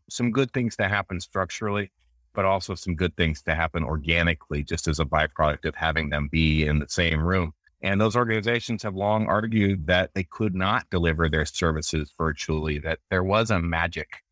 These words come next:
by having those people together in the same room and the informal learning and, and teaching that took place as a result of them bringing them together. And, and to be honest,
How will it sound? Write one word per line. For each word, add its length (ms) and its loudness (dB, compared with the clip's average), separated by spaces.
by 120 2
having 360 2
those 200 -2
people 320 -4
together 760 0
in 320 -2
the 100 -8
same 440 -2
room 440 0
and 120 -4
the 180 -2
informal 720 0
learning 460 0
and, 180 -4
and 100 -6
teaching 440 -2
that 160 -2
took 220 -2
place 420 -2
as 180 2
a 60 0
result 420 2
of 160 -2
them 240 4
bringing 320 2
them 160 0
together. 400 2
And, 260 4
and 140 -2
to 80 -4
be 120 4
honest, 460 2